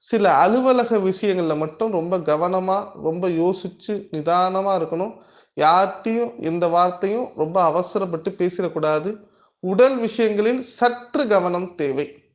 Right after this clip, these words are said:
So, இந்த சூரியன் மகரத்திற்கு சென்றவுடன் உங்களுக்கு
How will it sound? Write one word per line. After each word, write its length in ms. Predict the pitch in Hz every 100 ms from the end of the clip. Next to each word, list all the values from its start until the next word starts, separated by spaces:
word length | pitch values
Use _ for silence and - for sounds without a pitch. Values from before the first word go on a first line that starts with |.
| _ _ _ _ _ _ _
So, 100 | - 214
இந்த 260 | 202 190 190
சூரியன் 600 | 190 269 285 262 254 269 254 -
மகரத்திற்கு 720 | 170 185 226 240 233 202 196
சென்றவுடன் 640 | 196 185 190 190 160 180 151 - _ _ _ _
உங்களுக்கு 560 | 175 185 185 185 185 233